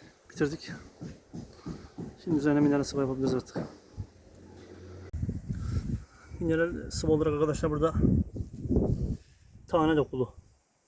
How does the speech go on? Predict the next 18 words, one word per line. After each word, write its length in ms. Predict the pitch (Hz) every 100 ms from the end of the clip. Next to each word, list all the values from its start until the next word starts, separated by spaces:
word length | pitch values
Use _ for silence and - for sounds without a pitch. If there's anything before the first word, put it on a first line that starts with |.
| _ _ _ _ _ _ _ _ _ _
sıvayı 420 | - 156 147 139 - _
tercih 300 | - 139 127
ettik 480 | 156 139 - - - _ _ _ _ - _ _ _ -
ev 120 | 143
sahibiyle. 500 | - 139 131 143 170 - _ - _ _ _ _ _ _ _ _ _ _ _ _
Ee, 200 | 147 143
beyaz 280 | 143 151 147
renktedir. 480 | 143 131 135 170 - - -
Tane 240 | - 156 160
dokuları 280 | - 156
arkadaşlar 320 | 156 156 - 151
çizgi 260 | - 151
desenler 280 | 147 160 151
gibi 140 | 131
olmuyor. 420 | 135 151 170 165 - _ _ _ - - - - - - - - - - - - - - - - - - - - - - - -
Şöyle 300 | - 160 139
dokusu 320 | - 143 151
var. 220 | 165 -